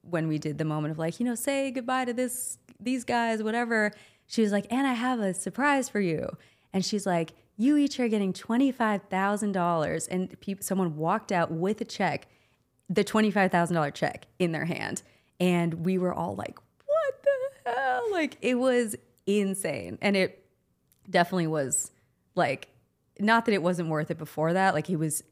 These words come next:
incredible. But then that moment, like, the level was already here. I didn't think that it could go up. And then it went, like, you know,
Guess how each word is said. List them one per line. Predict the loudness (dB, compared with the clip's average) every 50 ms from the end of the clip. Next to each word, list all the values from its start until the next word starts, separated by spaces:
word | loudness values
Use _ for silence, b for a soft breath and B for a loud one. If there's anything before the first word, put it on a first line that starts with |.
| _ _ _ _ _ -2
incredible. | 0 0 0 -2 -4 -4 -2 -2 -2 -2 0 0 0 0
But | 0 -2
then | -2 -2 -2 -2 -2 -2
that | 0 2 2 2 0 0
moment, | -2 -4 -4 -4 -4 -4 -2 0
like, | 0 -2 -2 b b b b b b _
the | 0 2
level | 4 6 4 6 6 4 4
was | 4 2 0 -2 -4
already | -2 0 0 0 0 0
here. | -2 -2 -2 0
I | 0 0
didn't | 0 -2 -4 -4
think | -4 -4 -4 -2
that | -2 -4
it | -4 -4
could | -8 -8 -6
go | -4 -4 -2
up. | -2 -2 -2 -2 -4 -6 -6
And | -6 -6 -6
then | -8 -10 -12
it | -12 -12
went, | -12 -12 -12 -16
like, | -16 -16 -16 -18 b b b b b _ _
you | -4 -4
know, | -4 -4 -8 -16